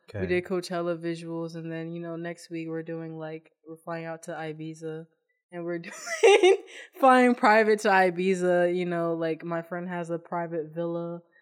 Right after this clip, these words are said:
Speaker 1: in, <laughs>
Speaker 2: Yeah,
Speaker 1: in
Speaker 2: yeah,
Speaker 1: Ibiza.
Speaker 2: I'm listening.
Speaker 1: And, you know, I have a, a installation in Japan next week, so we have to go out to Japan. Um, I'm gonna miss my New York show, and, like, I'm really sad about that because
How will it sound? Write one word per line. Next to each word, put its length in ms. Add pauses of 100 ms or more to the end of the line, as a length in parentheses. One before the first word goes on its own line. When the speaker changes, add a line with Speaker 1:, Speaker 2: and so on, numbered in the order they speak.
(220)
Speaker 1:
in, 380 (200)
<laughs> 240
Speaker 2:
Yeah, 120 (360)
Speaker 1:
in 280
Speaker 2:
yeah, 300
Speaker 1:
Ibiza. 580
Speaker 2:
I'm 140
listening. 360
Speaker 1:
And, 340
you 80
know, 300
I 120
have 260
a, 280 (400)
a 120
installation 720
in 380
Japan 560
next 280
week, 240
so 160
we 160
have 200
to 80
go 180
out 160
to 100
Japan. 720 (400)
Um, 260
I'm 180
gonna 220
miss 380
my 300
New 260
York 300
show, 400
and, 200
like, 280 (480)
I'm 120
really 200
sad 260
about 280
that 200
because 400